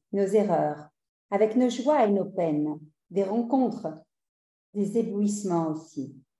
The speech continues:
des morceaux de vie, de petits bouts de soi, où il suffit,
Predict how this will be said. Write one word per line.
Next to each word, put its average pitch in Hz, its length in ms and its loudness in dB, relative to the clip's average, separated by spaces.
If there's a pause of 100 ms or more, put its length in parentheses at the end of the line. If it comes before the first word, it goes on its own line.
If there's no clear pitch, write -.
(420)
des 196 120 0
morceaux 202 380 2
de 226 100 2
vie, 190 360 -4 (920)
de 196 100 0
petits 226 380 -2
bouts 190 160 -2
de 175 120 0
soi, - 500 -6 (840)
où 202 100 0
il 180 120 0
suffit, - 640 -6